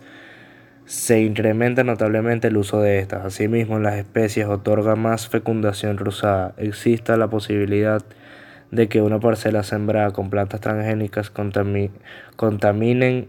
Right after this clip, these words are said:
el polen de otras parcelas vecinas no transgénicas.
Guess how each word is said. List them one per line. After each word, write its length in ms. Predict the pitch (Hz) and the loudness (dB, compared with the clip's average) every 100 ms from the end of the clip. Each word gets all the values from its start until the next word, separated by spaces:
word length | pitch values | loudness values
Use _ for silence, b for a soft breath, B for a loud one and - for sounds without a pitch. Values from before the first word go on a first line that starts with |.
| - - | -10 -4
el 280 | 104 101 98 - _ | -2 -2 -6 -14 _
polen 500 | 113 113 107 110 110 - | 2 2 2 -2 -6 -12
de 260 | 101 107 104 | -4 0 0
otras 340 | 104 101 104 | 0 -2 -4
parcelas 680 | 107 104 - 110 110 113 - | -4 -4 -2 -2 0 -2 -2
vecinas 640 | 110 98 - 104 101 98 | -6 -4 -4 -2 -4 -6
no 180 | 104 101 | -6 -4
transgénicas. 720 | 101 101 101 95 90 - - | -4 -4 -4 -6 -8 -14 -20